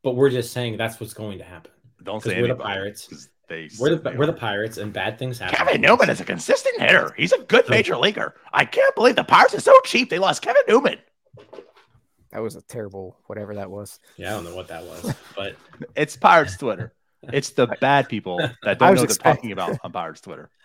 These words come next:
Speaker 3: I was expecting a Yinzer accent or something.
Speaker 1: Yeah.
Speaker 2: Anyways.
Speaker 1: But yeah, no, that, uh, that's all. I mean,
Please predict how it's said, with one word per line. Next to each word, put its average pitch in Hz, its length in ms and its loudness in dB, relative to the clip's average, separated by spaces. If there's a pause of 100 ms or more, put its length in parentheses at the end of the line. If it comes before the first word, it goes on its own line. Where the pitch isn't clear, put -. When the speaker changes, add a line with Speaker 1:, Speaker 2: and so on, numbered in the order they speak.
(120)
Speaker 3:
I 120 100 -6
was 123 100 -2
expecting 117 440 -4
a 113 100 -4
Yinzer 110 320 -4
accent 104 320 -8
or 110 60 -10
something. 127 440 -12 (220)
Speaker 1:
Yeah. 85 240 -16 (3500)
Speaker 2:
Anyways. 101 540 -4 (2000)
Speaker 1:
But 156 120 2
yeah, 151 120 6
no, 147 160 2
that, 156 280 -2
uh, 139 80 -2
that's 135 240 -2
all. 107 220 -2
I 117 40 -12
mean, 110 320 -8